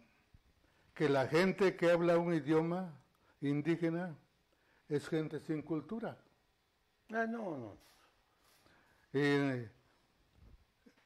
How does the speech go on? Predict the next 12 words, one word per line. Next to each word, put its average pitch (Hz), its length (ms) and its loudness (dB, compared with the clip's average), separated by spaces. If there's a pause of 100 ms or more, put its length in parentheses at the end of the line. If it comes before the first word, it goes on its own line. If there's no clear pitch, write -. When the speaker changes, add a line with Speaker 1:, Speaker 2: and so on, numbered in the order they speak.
(200)
Speaker 1:
y 135 80 0
eso, 160 320 0
pues, 135 240 -4 (400)
están 156 300 -2
equivo-, 131 340 -8 (120)
equivocados. 113 680 -6 (2000)
Con 170 240 0
eso 214 200 4
se, 151 540 4 (1000)
se, 135 480 2
mm, 127 680 -10
confirma 180 640 0